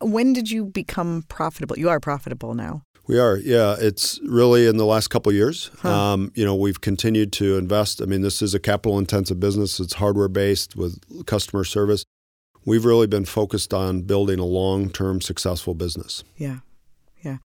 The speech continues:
Speaker 1: Isaac, did you have a moment when you were like, "Wow, this is really,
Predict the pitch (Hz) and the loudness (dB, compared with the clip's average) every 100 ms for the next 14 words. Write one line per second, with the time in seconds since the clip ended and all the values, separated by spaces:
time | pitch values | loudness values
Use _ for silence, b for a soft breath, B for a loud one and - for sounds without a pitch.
0 | _ 170 160 170 156 135 160 170 175 185 | _ -2 0 -2 -4 -4 -2 -2 -2 -2
1 | 180 185 165 156 156 135 - 107 147 202 | -2 -2 -4 -4 -2 -4 -6 -12 -8 -10
2 | - 127 - - - - - 135 143 139 | -10 -16 -14 -12 -10 -12 -10 -8 -6 -4
3 | 143 147 | -4 -6